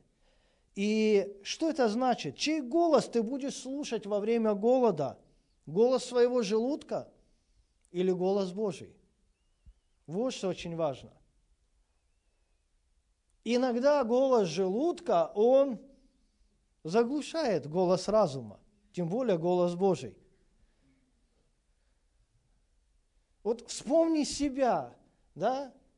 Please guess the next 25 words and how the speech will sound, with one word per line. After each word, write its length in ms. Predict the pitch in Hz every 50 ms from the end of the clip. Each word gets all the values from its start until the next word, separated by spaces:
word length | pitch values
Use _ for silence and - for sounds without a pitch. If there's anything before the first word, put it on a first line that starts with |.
| _ _ _ _
когда 300 | - 202 214 208 233 233
ты 120 | 233 240 220
голодный 560 | 185 220 208 208 226 254 262 247 240 262 233
приходишь 640 | 214 247 233 - - 240 247 220 226 208 185 170
домой, 400 | 170 202 196 208 240 285 302 302
и 100 | - 269
там 260 | - 262 254 269 262
никого 380 | 262 285 - - 254 269 277 254
нет. 220 | 233 233 196 156 - - _ _ _ _ _ _ _ _ - _ _ _ 143
Сдерживающих 760 | 151 175 247 285 262 208 185 202 180 180 156 - 220 190 -
факторов 500 | - 247 240 - - - 160 147 143 143
нету. 300 | 135 131 117 - - - _ _ _ _ _ _ _ _ _ _ _ _ _ _ _ _ _ _ _ _ _ _ _ _ _ _ _ _ _ _ _ _
Да, 220 | - 190 254 285 -
ты 180 | - 269 254
голодный, 840 | 190 190 233 240 247 269 285 285 302 277 262 294 285 285 277 240 - - - _ -
да, 260 | 170 240 262 277 269
и, 120 | 220 233
и 260 | 277 294 254 254 285 247
всё, 500 | - - - 320 339 339 320 226 147 143
ты 160 | - - 226
сам 240 | - 285 294 294 277
себя 340 | - 311 302 320 311 320 320
не 100 | 302 311
узнаёшь 580 | 311 254 190 233 240 220 196 185 165 - -
порой. 380 | - 175 156 147 135 117 123